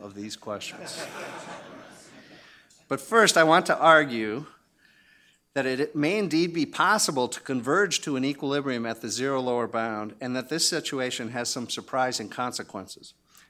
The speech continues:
Chief among these consequences is that the policy itself may put downward pressure on inflation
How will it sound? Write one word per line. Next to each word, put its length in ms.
Chief 260
among 320
these 160
consequences 840
is 220
that 180
the 60
policy 500
itself 480
may 160
put 320
downward 480
pressure 360
on 100
inflation 640